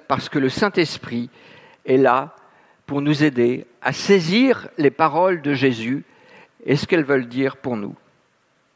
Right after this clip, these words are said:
Il y a une autre bonne nouvelle au, au sujet de ce texte, <clears throat> c'est que c'est une parole de Jésus.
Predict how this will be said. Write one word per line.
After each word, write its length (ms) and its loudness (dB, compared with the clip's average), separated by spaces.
Il 100 2
y 60 8
a 20 8
une 140 2
autre 220 0
bonne 260 2
nouvelle 360 4
au, 80 0
au 140 -2
sujet 300 0
de 40 -4
ce 140 -4
texte, 580 -2
<clears throat> 720 -6
c'est 200 0
que 140 -2
c'est 240 -2
une 140 -6
parole 600 -2
de 80 -10
Jésus. 520 -10